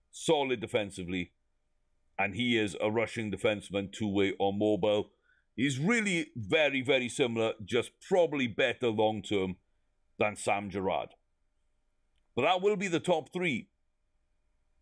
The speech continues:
You know, Makar, Byram, Girard. That could be the top three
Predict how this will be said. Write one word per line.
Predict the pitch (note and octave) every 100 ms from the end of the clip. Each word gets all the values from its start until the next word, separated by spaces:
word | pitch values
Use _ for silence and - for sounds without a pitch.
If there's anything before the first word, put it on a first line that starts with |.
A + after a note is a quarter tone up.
| _ _ _
You | A2+
know, | A#2+ -
Makar, | A#2+ B2 E3 E3 E3+ D#3+ - _ _ _ _
Byram, | C#3+ C3+ C3 C3 B2+ - _ _ _
Girard. | - C3+ A#2+ A#2 A2 G#2 - _ _ _ _ _ _ _ _ -
That | - E3+
could | A3+ G#3
be |
the | G3 D3+
top | F3 D#3+ -
three | D3+ D3+ A#2 -